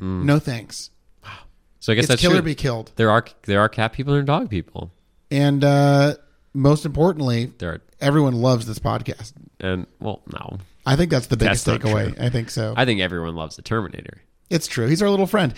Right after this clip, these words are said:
Speaker 2: So look, we're gonna try to get the Terminator on the podcast for the next episode to talk to him about, like, you know, what it's like to terminate,
Speaker 1: He'll probably kill
Speaker 2: how
Speaker 1: us.
Speaker 2: we got into it, you
Speaker 1: Probably
Speaker 2: know,
Speaker 1: just kill us.
Speaker 2: who his guys are.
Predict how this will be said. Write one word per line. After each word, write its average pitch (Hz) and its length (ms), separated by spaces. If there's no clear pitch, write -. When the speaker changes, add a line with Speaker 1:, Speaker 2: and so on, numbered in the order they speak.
Speaker 2:
So 180 100
look, 185 120
we're 185 80
gonna 190 100
try 202 160
to 214 80
get 196 80
the 185 80
Terminator 170 320
on 151 80
the 139 60
podcast 127 440
for - 60
the 127 80
next 123 180
episode 120 420
to 110 60
talk 117 260
to 127 80
him 117 40
about, 117 220
like, 107 280
you 120 60
know, 104 220
what 104 400
it's 120 140
like 123 120
to - 100
terminate, 110 520
Speaker 1:
He'll - 180
probably 127 180
kill 120 200
Speaker 2:
how 110 120
Speaker 1:
us. 147 60
Speaker 2:
we 151 60
got 135 120
into 151 260
it, 110 220
you 131 100
Speaker 1:
Probably 117 140
Speaker 2:
know, 113 60
Speaker 1:
just 123 100
kill 101 160
us. 85 140
Speaker 2:
who 147 80
his 123 100
guys 123 320
are. 107 260